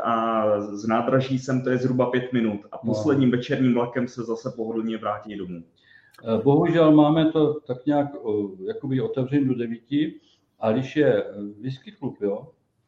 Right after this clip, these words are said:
Speaker 2: tak se chudák barmanka nevyspí, protože, eh, my jsme měli,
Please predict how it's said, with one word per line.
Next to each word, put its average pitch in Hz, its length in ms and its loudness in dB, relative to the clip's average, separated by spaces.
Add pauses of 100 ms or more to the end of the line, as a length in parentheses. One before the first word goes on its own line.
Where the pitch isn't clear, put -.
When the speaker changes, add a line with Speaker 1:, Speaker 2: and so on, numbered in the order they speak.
(320)
Speaker 2:
tak - 220 -10
se 127 240 -6
chudák 131 320 0
barmanka 131 420 0
nevyspí, 110 540 -2
protože, 120 560 -4 (360)
eh, 117 100 -4
my 123 140 -2
jsme 151 180 2
měli, 143 260 6